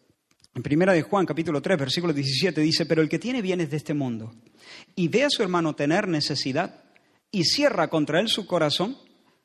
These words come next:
dice Juan, "¿cómo mora el amor de Dios en él?".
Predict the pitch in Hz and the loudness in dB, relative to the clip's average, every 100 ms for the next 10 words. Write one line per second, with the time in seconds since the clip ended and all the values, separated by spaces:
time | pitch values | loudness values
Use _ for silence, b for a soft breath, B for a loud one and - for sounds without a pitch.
0 | _ _ _ _ 170 - 170 - 139 139 | _ _ _ _ -4 0 0 -2 -6 -6
1 | - _ _ _ _ - 277 302 294 240 | -12 _ _ _ _ 2 4 4 4 2
2 | 208 175 156 156 160 202 202 196 190 202 | 2 2 2 2 0 -2 -4 -4 -6 -4
3 | 165 85 | -6 -8